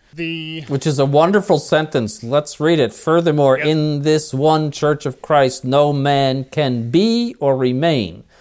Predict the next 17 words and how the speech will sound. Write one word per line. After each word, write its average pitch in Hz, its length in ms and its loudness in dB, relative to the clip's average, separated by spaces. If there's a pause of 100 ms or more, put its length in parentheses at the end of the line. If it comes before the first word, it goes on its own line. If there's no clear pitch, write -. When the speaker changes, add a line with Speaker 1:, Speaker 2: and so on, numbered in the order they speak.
(240)
Speaker 2:
who 110 100 -10
does 143 300 0
not 120 160 -2
accept, - 580 -4 (100)
recognize, 135 840 0
and 98 160 -8
obey 135 640 2
the 92 100 -10
authority 143 800 0
and 98 120 -8
supremacy 156 640 -6
of 95 200 -8
Peter 170 480 -2
and 98 120 -8
his 98 200 -8
legitimate 110 480 -6
successors." - 680 -16